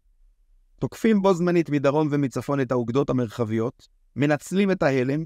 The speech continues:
אגב, לא עוצרים, לא בהכרח חייבים ולא צריכים בהכרח לעצור בקו המגע, לא ביישובים ולא בקיבוצים, לא בצפון ולא בדרום, זה לא כל כך חשוב.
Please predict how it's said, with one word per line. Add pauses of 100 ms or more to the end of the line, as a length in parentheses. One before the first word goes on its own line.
(120)
אגב,
לא
עוצרים,
לא
בהכרח
חייבים
ולא
צריכים
בהכרח
לעצור
בקו
המגע,
לא
ביישובים
ולא
בקיבוצים,
לא
בצפון
ולא
בדרום,
זה
לא
כל
כך
חשוב.